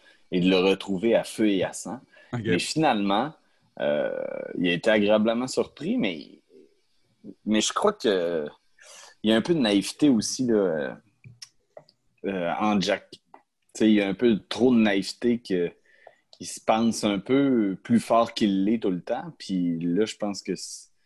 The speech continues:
Speaker 1: il pensait qu'il avait les, les, la situation bien en main en voyant que les employés, finalement, ont fait leur, parfaitement leur travail, tu sais.
Speaker 2: Mhm.
Speaker 1: Puis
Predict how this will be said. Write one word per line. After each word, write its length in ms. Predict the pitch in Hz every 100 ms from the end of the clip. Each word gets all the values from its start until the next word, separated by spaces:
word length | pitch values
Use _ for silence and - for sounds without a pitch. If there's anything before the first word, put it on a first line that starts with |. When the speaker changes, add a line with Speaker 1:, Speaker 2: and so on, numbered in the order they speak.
| _ _ _ _ _ -
Speaker 1:
il 80 | 101
pensait 280 | 120 120 147
qu'il 100 | 135
avait 340 | 113 110 104
les, 280 | 98 104 98
les, 160 | 95 92 - -
la 160 | 104 101
situation 420 | - 110 104 120
bien 180 | 110 107
en 120 | 98
main 220 | 95 123 104
en 80 | 92
voyant 440 | 92 95 104 117
que 400 | - 90 82 78
les 240 | 80 87
employés, 300 | 95 90 107
finalement, 440 | 120 101 85 110 87
ont 40 |
fait 160 | - 95
leur, 260 | 87 82 82
parfaitement 400 | 101 - 104 107
leur 120 | 92
travail, 360 | 90 87 104 92
tu 120 | 113
sais. 60 | 113
Speaker 2:
Mhm. 200 | 127 117 _ _ _ _
Speaker 1:
Puis 100 | 95